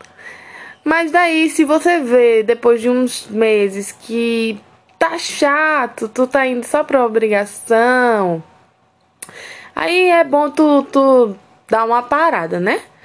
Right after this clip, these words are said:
Então, assim, eu não acho errado. Acho que se você gosta de tá com ela, você sente pelo menos alguma coisa. Mas, é, você deve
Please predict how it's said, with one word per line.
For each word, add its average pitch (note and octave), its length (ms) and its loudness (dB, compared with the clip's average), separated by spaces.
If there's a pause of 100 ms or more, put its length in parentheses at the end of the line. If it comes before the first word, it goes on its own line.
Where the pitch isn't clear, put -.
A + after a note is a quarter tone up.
(400)
Então, D4 160 0
assim, F4 260 0
eu A3+ 80 2
não G#4 260 2
acho C4 220 -4
errado. B3+ 640 -2
Acho A#3+ 280 -4
que B3 200 -4
se A#3+ 140 -2
você A#3+ 440 0
gosta G3+ 420 -2
de G3+ 120 -4
tá G#3 220 -4
com G#3+ 280 0
ela, F3+ 240 0
você F#3 280 -4
sente G3 280 -6
pelo G3 180 0
menos F#3+ 220 -2
alguma F#3+ 300 -2
coisa. G#3+ 600 -2 (1040)
Mas, G#3 1900 -2 (1600)
é, F#3 600 -2 (2000)
você G#3+ 240 2
deve G#3 340 0